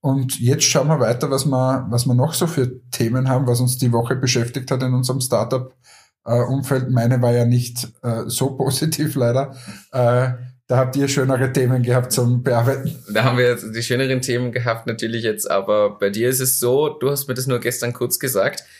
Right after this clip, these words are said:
Speaker 2: eure Messe in Bologna ist abgesagt worden. Die größte Beauty-Messe Europas oder der
Speaker 1: Der
Speaker 2: Welt?
Speaker 1: Welt, ja.
Speaker 2: Der Welt
Speaker 1: Also
Speaker 2: sogar?
Speaker 1: es ist die größte Beauty-Messe der Welt, findet einmal im Jahr in Bologna statt, ist extrem wichtig für die ganze Branche,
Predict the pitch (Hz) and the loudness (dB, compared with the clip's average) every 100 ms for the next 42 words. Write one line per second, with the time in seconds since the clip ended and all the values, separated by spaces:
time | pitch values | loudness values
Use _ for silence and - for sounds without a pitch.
0 | - _ - 110 123 - 123 156 - 139 | -20 _ -4 0 2 2 2 0 0 -2
1 | 143 135 127 127 117 101 78 - 90 95 | -2 0 0 2 0 0 -2 -2 -6 -6
2 | 90 113 117 123 160 - 165 160 156 165 | -6 -4 2 2 2 0 0 -2 -2 -4
3 | 160 151 156 - 131 139 143 131 104 104 | -2 -2 -2 -2 -4 -4 -4 -2 0 2
4 | 117 110 110 117 113 107 101 101 123 123 | 4 4 4 2 2 2 4 2 2 2
5 | 127 127 127 123 123 120 127 127 123 135 | 4 4 2 0 -2 0 -2 -2 -2 -2
6 | 139 135 123 120 123 120 110 117 143 143 | 0 0 2 2 0 0 0 0 0 0
7 | 123 123 123 - - - 120 131 127 120 | 2 2 0 -6 -12 -4 0 2 2 2
8 | 107 117 117 120 117 135 135 135 120 120 | 2 0 0 2 2 2 -2 2 0 0
9 | - 117 - 120 - - 110 117 135 127 | -2 -4 -4 -4 -6 -2 0 2 2 0
10 | 117 120 - 120 120 113 98 117 123 113 | 0 -2 -2 -4 -2 -2 0 0 -2 -4
11 | 95 104 120 | -2 -2 -2